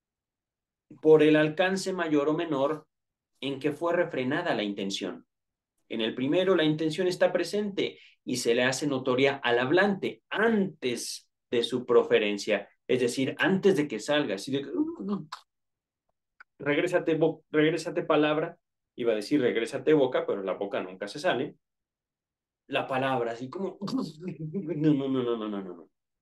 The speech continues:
No, no, no, no, no, porque esa palabra podría meterme en problemas o podría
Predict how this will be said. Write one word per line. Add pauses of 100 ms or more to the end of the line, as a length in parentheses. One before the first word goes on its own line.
(120)
No,
no,
no,
no,
no,
porque
esa
palabra (1300)
podría
meterme
en
problemas
o
podría